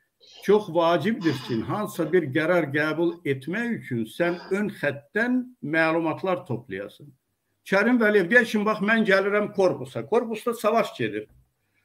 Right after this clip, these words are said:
Mən məlumat ala bilmirəm. İflic vəziyyətdədir.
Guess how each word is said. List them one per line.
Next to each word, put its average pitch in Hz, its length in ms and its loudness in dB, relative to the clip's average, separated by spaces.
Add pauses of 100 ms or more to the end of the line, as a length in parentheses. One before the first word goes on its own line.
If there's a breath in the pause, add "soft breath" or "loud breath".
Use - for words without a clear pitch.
(140)
Mən 247 220 4
məlumat 233 500 6
ala 233 180 6
bilmirəm. 131 560 0 (140)
İflic 233 420 -2
vəziyyətdədir. 135 800 -2